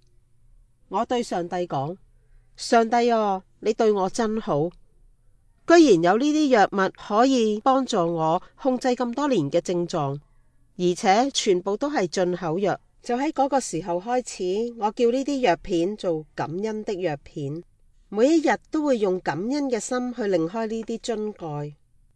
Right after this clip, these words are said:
我無論點都冇諗到，我嘅呢一段同恐懼交戰嘅經歷，後來竟然唔止一次咁幫助咗同樣進退兩難嘅人。望住佢哋心入面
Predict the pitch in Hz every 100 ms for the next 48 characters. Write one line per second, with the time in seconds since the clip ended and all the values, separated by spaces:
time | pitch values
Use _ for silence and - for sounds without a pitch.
0 | _ _ _ 190 190 196 254 254 190 180
1 | 202 202 175 208 277 - 294 269 214 190
2 | 165 202 196 170 170 - - - - 196
3 | 247 269 269 311 311 - 208 190 196 _
4 | - 185 170 190 202 262 220 196 254 262
5 | 269 - 202 202 214 - 262 247 190 -
6 | _ _ _ _ - 233 214 175 180 202
7 | 277 240 151 156 - 208 254 - - 202
8 | 185 175 220 _ - _ - 302 285 208
9 | 185 190 247 233 160 165 180 175 180 196
10 | 185 190 190 156 160 165 135 139 165 165
11 | 131 131 - _ _ _ - _ _ _
12 | _ _ _ _ _ _ _ - 196 196
13 | 190 185 185 202 208 208 190 262 254 240
14 | 185 175 170